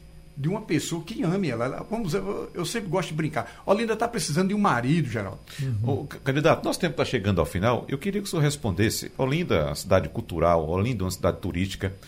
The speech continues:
Speaker 3: Mas se o senhor for eleito prefeito, vai ter carnaval no ano que vem?
Speaker 1: Se as autoridades, né, técnicas, depende do estudo do, do, do Ministério da, da Saúde, do governo do Estado, a gente tem que cumprir todos os protocolos. Eu não vou ser irresponsável aqui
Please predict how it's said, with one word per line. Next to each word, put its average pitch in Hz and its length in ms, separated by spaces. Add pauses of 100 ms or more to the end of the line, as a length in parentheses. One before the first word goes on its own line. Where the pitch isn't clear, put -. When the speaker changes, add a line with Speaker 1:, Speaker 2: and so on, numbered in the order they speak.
(520)
Speaker 3:
Mas 190 200
se 226 80
o 214 40
senhor 196 180
for 185 120
eleito 143 200
prefeito, 95 380
vai 160 120
ter 190 160
carnaval 123 440
no 87 100
ano 80 80
que - 80
vem? 87 160 (840)
Speaker 1:
Se 147 400
as 123 420
autoridades, 113 720
né, 143 160 (120)
técnicas, 120 420
depende 127 300
do 120 140
estudo 139 400
do, 123 120 (160)
do, 113 180
do 117 60
Ministério 127 480
da, 113 340 (640)
da 107 160
Saúde, 127 580
do 113 120
governo 123 340
do 117 60
Estado, 120 280
a 147 40
gente 156 120
tem 208 120
que 208 60
cumprir 143 460 (200)
todos 156 220
os - 100
protocolos. 127 580
Eu 147 60
não 180 100
vou 135 300
ser 147 160
irresponsável 127 680
aqui 110 240